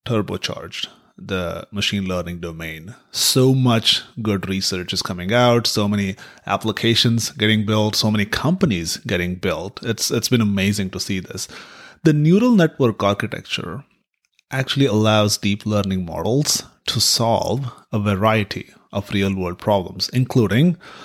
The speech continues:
uh, recognizing faces, understanding text, identifying speech, and much more. It works great on such one D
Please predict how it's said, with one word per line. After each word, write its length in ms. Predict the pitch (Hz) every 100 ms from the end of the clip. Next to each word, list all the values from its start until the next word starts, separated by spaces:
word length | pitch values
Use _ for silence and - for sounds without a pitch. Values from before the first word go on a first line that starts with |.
| -
uh, 80 | 113
recognizing 600 | 117 120 110 110 101 98
faces, 680 | 92 107 113 135 165 147 - - _
understanding 640 | - 107 107 - 98 92 92
text, 540 | - 147 143 120 - - -
identifying 640 | 101 101 98 101 98 95
speech, 520 | - - 135 131 127
and 240 | - 113 101
much 380 | 98 98 - -
more. 380 | 110 92 85 - - - - - - _ _ _ _
It 200 | 190 -
works 460 | 151 170 226 - -
great 720 | - 113 107 90 87 135 - - - -
on 600 | 110 107 104 104 101 - _
such 340 | - 117 101 -
one 320 | 113 110 104
D 360 | 101 95 95